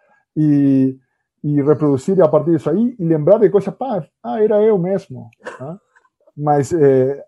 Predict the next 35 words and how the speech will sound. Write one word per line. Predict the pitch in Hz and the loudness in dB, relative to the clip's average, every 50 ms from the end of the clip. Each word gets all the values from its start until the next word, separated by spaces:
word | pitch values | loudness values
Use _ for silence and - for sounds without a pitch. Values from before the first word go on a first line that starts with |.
| - | 0
antes | 156 185 214 180 - 190 | 2 2 4 4 4 4
do | 190 196 | 4 2
jogo | 170 - 190 208 233 226 185 | 2 4 6 6 6 6 6
e | 160 | 4
durante | 156 160 175 180 160 160 | 4 2 2 2 0 -2
o | |
jogo, | 131 - 185 208 269 262 | 0 0 0 0 0 -2
sempre, | - - 196 202 180 185 160 143 147 147 | -4 -4 -4 -2 -2 -2 -2 -2 -4 -8
sempre | - - 185 185 180 165 | -6 -6 -6 -4 -4 -4
conto | 156 180 175 175 | -4 -4 -4 -4
essa | 165 - 160 | -4 -4 -6
história | 127 - 180 190 208 208 | -6 -4 -2 0 2 2
de, | 190 170 139 135 - _ - | 2 0 -2 -6 -12 _ -14
de | 156 127 131 123 | -10 -8 -8 -8
que | 120 147 | -8 -8
tinha | 127 - - 214 | -8 -6 -4 -4
um | 208 170 | -2 0
torcedor | 190 180 147 - - 147 147 165 190 208 - - _ _ _ _ _ _ | 0 0 -2 -2 -4 -4 -2 0 -2 -2 -4 -8 _ _ _ _ _ _
no | - 151 127 | -8 -8 -4
primeiro | 165 156 160 165 202 208 185 | -2 -2 0 2 2 2 2
tempo, | 143 - 180 190 196 175 226 220 214 185 | 2 0 -2 -4 -2 -2 -4 -4 -4 -4
eu | 156 | -4
não | 160 | -4
vou | 160 165 | -4 -4
esquecer | 156 - - 139 - - 156 | -4 -6 -10 -12 -10 -10 -8
nunca, | 147 156 165 180 170 302 302 302 _ _ _ _ _ _ _ _ - | -8 -6 -8 -8 -8 -10 -14 -14 _ _ _ _ _ _ _ _ -4
eh, | 156 151 151 147 143 139 135 135 131 127 _ _ _ _ _ | -2 0 0 2 0 0 -2 -4 -6 -10 _ _ _ _ _
que | - 160 143 | -6 -6 -2
come-, | - 175 160 165 170 170 - - | 0 0 0 0 -2 -6 -4 -2
antes | 175 175 180 | 0 0 0
de | 202 | 0
começar | 180 190 175 165 156 - 180 | 0 0 -2 -2 0 0 0
o | 165 | 0
jogo, | 139 - 196 214 220 233 233 233 | 0 2 2 2 2 2 0 -2
e | 214 170 | -4 -8